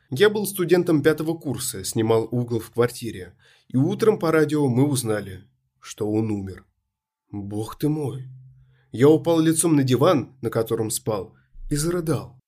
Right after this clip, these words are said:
Я рыдал больше, чем за отцом своим плакал. И хозяйка моя, и соседи, все рыдали.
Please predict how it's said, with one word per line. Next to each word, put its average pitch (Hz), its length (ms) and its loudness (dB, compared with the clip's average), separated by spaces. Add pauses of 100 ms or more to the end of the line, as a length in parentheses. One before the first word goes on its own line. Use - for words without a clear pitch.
(200)
Я 113 240 4
рыдал 117 340 6
больше, 117 380 2
чем 156 220 2
за 165 180 0
отцом 165 380 -2
своим 107 340 2
плакал. 104 500 -8 (440)
И 147 80 -8
хозяйка 180 500 2
моя, 113 540 0
и 147 60 -8
соседи, 151 800 0 (180)
все - 340 0
рыдали. 113 600 0